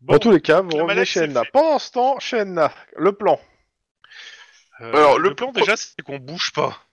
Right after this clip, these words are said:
Speaker 3: Le pro-, le plan, il y a deux étapes. Première étape, l'empêcher de partir dans des conneries de délire New Age.
Speaker 2: Trop tard.
Speaker 3: Ça, c'est le plus dur.
Speaker 1: Ça,
Speaker 2: Trop
Speaker 1: c'est
Speaker 2: tard.
Speaker 3: Deuxième
Speaker 1: ça.
Speaker 3: étape, chercher des infos sur O'Malley.
Speaker 1: Ouais, mais sauf qu'on va pas se balader, euh, on n'est pas en état pour se balader.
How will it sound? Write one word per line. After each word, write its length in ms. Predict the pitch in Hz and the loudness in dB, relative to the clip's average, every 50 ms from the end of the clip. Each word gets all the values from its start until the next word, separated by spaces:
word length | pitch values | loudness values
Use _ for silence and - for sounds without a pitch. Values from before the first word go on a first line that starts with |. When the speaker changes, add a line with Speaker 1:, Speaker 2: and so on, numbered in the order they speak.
| _ - | _ -4
Speaker 3:
Le 120 | - 160 | -2 -2
pro-, 160 | - - - - | -2 0 0 2
le 140 | 170 175 | 2 2
plan, 200 | - 185 220 254 | 2 2 2 2
il 60 | 262 175 | 2 0
y 40 | |
a 40 | 143 | -2
deux 260 | 131 131 196 220 180 | -4 -4 -6 -6 -6
étapes. 280 | 175 135 - 117 - - | -6 -4 -4 -4 -4 -4
Première 320 | - - 247 247 247 226 196 | -6 -6 -4 -2 0 0 0
étape, 340 | 175 - 202 220 240 - - - | 2 2 2 2 2 0 -4 -8
l'empêcher 500 | - 208 220 226 - 226 - - - 240 | -4 -4 -4 -2 -2 -2 -2 -2 -2 -2
de 40 | - | -4
partir 300 | - 170 - - 220 196 | -4 -4 -4 -4 -4 -2
dans 100 | 151 147 | -2 -2
des 140 | 135 139 151 | -2 -4 -6
conneries 380 | - - 180 165 165 175 190 170 | -4 -2 -2 -2 -2 -2 -2 -2
de 300 | 170 156 143 139 143 139 | 0 0 2 2 0 0
délire 280 | 139 156 151 170 175 | -2 -2 -2 -2 -2
New 200 | 165 151 147 143 135 | -2 -4 -4 -2 -2
Age. 360 | 135 131 - - - - - _ _ _ _ _ _ _ _ - | -2 -2 -2 -6 -8 -10 -10 _ _ _ _ _ _ _ _ -8
Speaker 2:
Trop 80 | - | -6
tard. 280 | - - 139 127 113 - | -2 0 2 2 2 2
Speaker 3:
Ça, 120 | 196 226 | 0 0
c'est 120 | - - 190 | 0 -2 -6
le 60 | - | -6
plus 140 | - 160 151 | -6 -4 -4
dur. 240 | 131 120 - - - _ - - - | -2 -4 -4 -6 -12 _ -20 -20 -20
Speaker 1:
Ça, 160 | - - 196 196 | -14 -6 -2 0
Speaker 2:
Trop 80 | 185 | 0
Speaker 1:
c'est 100 | 180 226 | 2 2
Speaker 2:
tard. 100 | 202 156 | 4 4
Speaker 3:
Deuxième 240 | 151 151 156 156 147 | 4 4 2 0 0
Speaker 1:
ça. 60 | 139 | 0
Speaker 3:
étape, 140 | 240 247 - | 0 0 -2
chercher 360 | - - - 190 185 - 214 | -4 -6 -6 -6 -6 -8 -10
des 160 | 190 190 185 | -8 -4 -4
infos 220 | 185 180 - - 214 | -4 -4 -4 -8 -10
sur 160 | - - 165 | -8 -6 -6
O'Malley. 300 | 156 147 139 123 117 120 _ _ _ _ _ _ _ _ _ _ _ - | -4 -4 -4 -4 -6 -8 _ _ _ _ _ _ _ _ _ _ _ -4
Speaker 1:
Ouais, 120 | 139 143 139 | -2 -2 -2
mais 100 | 143 139 | -4 -6
sauf 220 | - - 196 185 | -8 -8 -10 -10
qu'on 160 | - - 143 | -12 -6 -4
va 80 | 143 135 | -4 -2
pas 160 | - - 165 | -2 -2 -4
se 120 | 147 - 139 | -4 -6 -4
balader, 520 | 131 143 139 147 165 165 160 143 127 120 | -2 0 0 0 -2 -4 -6 -8 -8 -8
euh, 380 | 117 117 113 110 110 110 107 107 | -10 -10 -10 -10 -10 -10 -10 -12
on 180 | 110 113 113 113 | -12 -14 -16 -16
n'est 140 | 110 113 113 | -16 -18 -8
pas 140 | _ - 135 | _ -4 -4
en 140 | 120 120 | -4 -6
état 260 | 131 165 - - 170 135 | -10 -6 -4 -4 -4 -4
pour 180 | - 120 110 | -6 -10 -14
se 60 | - | -10
balader. 340 | 117 113 110 110 107 110 113 | -8 -8 -6 -6 -8 -10 -14